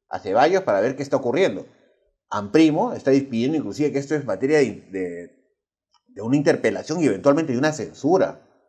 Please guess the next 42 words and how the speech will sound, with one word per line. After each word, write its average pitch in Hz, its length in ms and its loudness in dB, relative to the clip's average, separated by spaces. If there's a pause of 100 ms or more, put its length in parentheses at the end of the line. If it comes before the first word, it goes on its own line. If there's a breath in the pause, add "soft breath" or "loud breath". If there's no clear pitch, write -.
(120)
para 90 160 -2
el 85 100 -12
gabinete, 110 720 -6 (240 soft breath)
haber, 113 440 2
eh, 87 160 -4 (420)
haberse 117 240 -2
atrevido 139 640 2
a 92 80 -4
designar 95 500 -2
a 113 140 0
un 117 80 -2
personaje 117 640 -6 (500 soft breath)
que 95 100 -6
tiene, 123 220 -4
pues, 113 320 -14
esta 120 300 -6
cantidad 95 480 -2
de 131 80 2
observaciones. - 800 -8 (680)
Y 127 60 2
hablando 180 280 2
de 208 40 6
observaciones, 180 640 -2
se - 140 -10
dio 170 160 0
también 180 320 -4
esta 180 180 -10
semana, 160 420 -2
pues, 180 160 -6 (680)
la, 92 520 -2 (280)
la 110 120 -2
votación 110 440 -2
de 170 80 2
la 127 80 2
interpelación, 104 840 -4
dos, 226 280 4
dos 220 220 6
mociones 190 340 -2
de 170 40 -2
interpelación 110 680 -4
que 117 80 -4
había 127 280 -4